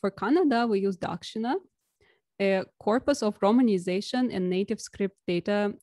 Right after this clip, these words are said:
for, uh, twelve South Asian languages. Unlike Arabic, the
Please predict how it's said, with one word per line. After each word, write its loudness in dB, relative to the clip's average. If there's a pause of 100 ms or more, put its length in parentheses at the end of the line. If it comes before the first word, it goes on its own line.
for, 0 (100)
uh, -4
twelve 0
South 0
Asian -2
languages. -10 (560)
Unlike 0
Arabic, -2
the -2